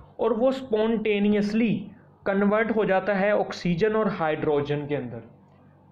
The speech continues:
यानी body कुछ भी नहीं करती, Body के अंदर वो एक आपका super oxide का free radical बन गया, लेकिन उसके highly unstable होने की वजह से वो जो free radical है, वो खुद ब खुद ही oxygen और hydrogen में convert हो जाता है।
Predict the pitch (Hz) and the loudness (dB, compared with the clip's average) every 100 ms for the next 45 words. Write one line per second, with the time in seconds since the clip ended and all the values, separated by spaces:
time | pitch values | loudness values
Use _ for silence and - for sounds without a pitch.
0 | - - 139 175 180 220 214 156 170 165 | -18 -8 -2 0 2 0 -2 0 2 2
1 | 214 196 165 170 208 220 214 - 208 175 | 0 0 -2 0 0 0 -2 -2 -4 -2
2 | 160 165 175 180 202 185 196 180 180 190 | 0 0 0 -2 -2 0 -2 0 2 2
3 | 190 - 170 170 170 185 160 160 170 175 | 2 0 -2 -2 -2 0 0 0 -2 -4
4 | - 190 220 214 208 185 165 160 185 - | -2 -2 0 0 0 -2 -2 -2 -4 -2
5 | 180 180 156 151 170 151 143 131 127 120 | -2 0 -2 -2 -2 -2 -2 -4 -6 -8
6 | - - - - 151 170 208 220 151 - | -8 -20 -20 -12 -4 -2 0 -2 -2 -6
7 | - - 214 220 262 254 160 160 202 220 | -12 -2 -2 -2 -4 -2 0 0 0 0
8 | 214 214 - 175 208 190 165 175 190 208 | 0 -2 -4 -2 0 2 2 0 -2 -2
9 | 160 165 180 147 - - - - 156 202 | 0 0 0 -4 -6 -12 -20 -10 0 4
10 | 240 254 240 240 208 214 185 180 214 208 | 6 4 2 0 0 0 0 0 0 0
11 | 220 226 226 233 262 214 196 185 180 180 | 0 0 0 2 2 2 2 2 0 -2
12 | 190 - - 190 208 226 220 226 180 170 | -6 -4 -2 -2 0 -2 -2 -2 0 0
13 | 165 165 156 180 185 190 175 151 147 143 | 2 2 2 2 0 0 -2 0 -2 -2
14 | 135 127 135 123 - | -4 -4 -8 -14 -18